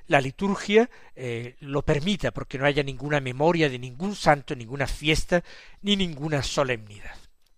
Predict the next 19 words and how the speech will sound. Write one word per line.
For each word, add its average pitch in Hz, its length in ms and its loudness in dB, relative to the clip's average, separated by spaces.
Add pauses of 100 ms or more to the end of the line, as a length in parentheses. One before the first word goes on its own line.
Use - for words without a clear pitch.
(1160)
Pues 285 160 12
vamos 294 300 10
nosotros 247 560 4
a 202 40 8
escuchar 208 640 8
la 180 240 12
palabra 165 480 12
de 127 120 -2
Dios 202 420 4 (440)
que 190 140 4
nos 185 300 0 (180)
ilumine 214 800 4
en 208 160 2
este 254 400 2 (360)
último 254 760 2
día 180 420 2 (380)
del 143 240 -2
tiempo 151 800 -2
ordinario. 147 880 0